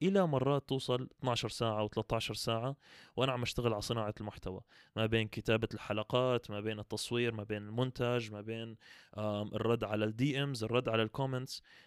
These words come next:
قدرت بفضل من الله إنه ي-، يرتفع عدد المتابعين تبعي. كان بتذكر أول ما بدأ الحجر يمكن كان عندي ألفين أو تلات آلاف متابع تقريبًا بهالمجال هاد،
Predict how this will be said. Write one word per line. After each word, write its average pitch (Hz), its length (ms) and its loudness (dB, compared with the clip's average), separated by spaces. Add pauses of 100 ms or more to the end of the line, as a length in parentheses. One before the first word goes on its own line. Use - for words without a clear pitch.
(140)
قدرت 139 500 2
بفضل 139 340 4
من 117 140 2
الله 123 420 2
إنه 110 340 0 (680)
ي-، 107 220 0 (220)
يرتفع 110 560 -2
عدد 147 200 2
المتابعين 117 600 -2
تبعي. 117 520 -2 (680)
كان 127 200 -2
بتذكر 123 520 0
أول 156 180 6
ما 143 80 2
بدأ 147 220 4
الحجر 147 460 2
يمكن 123 300 -4
كان 151 200 0
عندي 131 460 -2
ألفين 123 500 0
أو 110 100 -2
تلات 131 320 0
آلاف 127 260 0
متابع 120 560 2 (120)
تقريبًا 127 420 0
بهالمجال 113 600 0
هاد، 123 340 0